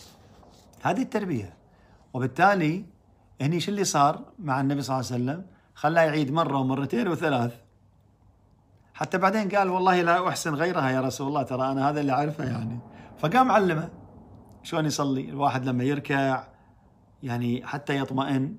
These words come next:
فإذا قام يكون مطمئن، إذا سجد يكون مطمئن،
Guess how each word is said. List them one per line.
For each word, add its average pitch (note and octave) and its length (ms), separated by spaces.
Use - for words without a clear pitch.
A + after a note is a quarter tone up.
فإذا C3 440
قام C3 460
يكون B2+ 260
مطمئن، C#3 580
إذا B2 220
سجد C3+ 600
يكون B2 340
مطمئن، C#3+ 460